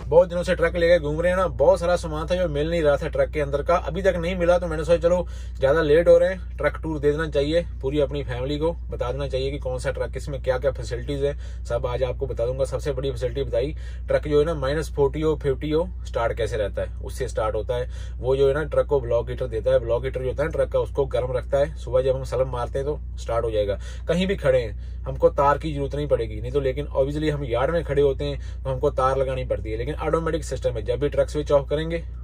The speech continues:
वो पीछे से start हो जाएगा। motor है छोटी, तो क्या रखना पड़ता है, उसकी भी service होती है, वो बहुत कम diesel खाता है। इसको, इसको पूरी रात start रखेंगे, idling है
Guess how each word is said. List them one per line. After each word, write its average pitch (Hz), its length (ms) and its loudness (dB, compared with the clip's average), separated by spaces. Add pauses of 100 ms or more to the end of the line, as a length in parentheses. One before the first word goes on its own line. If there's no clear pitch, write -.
(200)
वो 107 100 -6
पीछे 113 240 -8
से 117 80 -6
start 104 300 -4
हो 107 60 -2
जाएगा। 92 280 -4 (360)
motor 104 260 -2
है 90 60 0
छोटी, 95 260 -6 (280)
तो 123 80 -6
क्या 127 220 0
रखना 143 280 0
पड़ता 131 240 -2
है, 151 60 2
उसकी 156 180 -4
भी 165 80 -2
service 139 300 0
होती 135 180 -2
है, 160 60 0
वो 160 120 6
बहुत 139 360 4
कम 180 220 4
diesel 143 260 2
खाता 95 300 -6
है। 87 120 -8
इसको, 127 200 -4
इसको 170 280 0
पूरी 180 200 -4
रात 165 180 6
start 151 280 0
रखेंगे, 185 420 0 (360)
idling 156 400 2
है 190 120 2